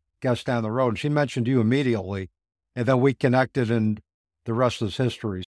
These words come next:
And I neglected to mention that in the beginning, but I wanted to, to mention that for our listeners now. And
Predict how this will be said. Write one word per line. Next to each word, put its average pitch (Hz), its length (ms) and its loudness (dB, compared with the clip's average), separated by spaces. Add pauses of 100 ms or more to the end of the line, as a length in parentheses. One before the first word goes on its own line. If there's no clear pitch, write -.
And 123 160 -4
I 127 100 2
neglected 143 500 2
to 135 80 0
mention 135 380 0
that 127 160 2
in 110 40 -2
the 113 80 -2
beginning, 110 460 0
but 110 120 -2
I 110 60 0
wanted 110 380 0
to, 98 180 -6 (160)
to 123 80 -2
mention 117 320 0
that 107 160 -2
for 117 160 -2
our 104 100 -4
listeners 104 580 -4
now. 104 320 -2
And 95 140 -8